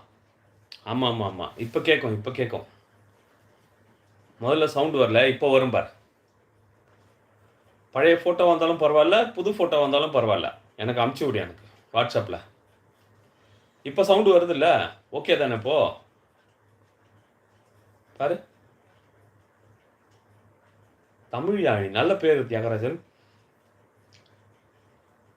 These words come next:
இங்கேயும் வந்து, ஆ, இனியன் பேரு. சின்ன, சின்னவன் பேரு இனியன், பெரிய, பெரியவன் பேரு எழிலன். எழிலன், இனியன்.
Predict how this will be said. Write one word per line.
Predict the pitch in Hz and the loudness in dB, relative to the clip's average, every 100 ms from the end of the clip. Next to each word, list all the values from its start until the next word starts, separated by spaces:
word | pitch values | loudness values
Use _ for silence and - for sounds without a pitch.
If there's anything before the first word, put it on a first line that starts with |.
| _ _ _ _ _ _ _ - | _ _ _ _ _ _ _ -14
இங்கேயும் | 143 165 214 208 | -12 -4 0 0
வந்து, | 165 202 214 170 143 123 117 110 107 | -2 -4 0 0 2 0 2 2 2
ஆ, | 107 104 101 | 2 0 -2
இனியன் | 104 123 170 190 131 110 | -2 0 2 2 0 -2
பேரு. | 123 117 87 _ _ _ _ _ _ _ _ _ _ _ _ _ _ _ _ _ _ _ _ | -2 -2 -6 _ _ _ _ _ _ _ _ _ _ _ _ _ _ _ _ _ _ _ _
சின்ன, | - 160 170 156 135 | -6 0 2 2 0
சின்னவன் | 127 156 170 151 | -4 -2 -2 0
பேரு | 143 151 139 | -2 -2 0
இனியன், | 131 143 160 247 - _ _ _ _ _ _ _ _ _ _ _ | -2 -2 -4 -4 -10 _ _ _ _ _ _ _ _ _ _ _
பெரிய, | 139 170 165 143 123 120 | 4 6 6 4 0 -2
பெரியவன் | 147 175 165 131 | 0 2 0 -2
பேரு | 131 160 185 139 | -2 -2 -2 -2
எழிலன். | 117 139 160 151 110 - - _ _ _ _ _ _ _ _ _ _ _ _ _ _ _ - | 0 2 4 2 0 -6 -20 _ _ _ _ _ _ _ _ _ _ _ _ _ _ _ -6
எழிலன், | 120 139 147 170 | -2 -2 -2 -2
இனியன். | 131 113 110 107 | -2 0 -2 -6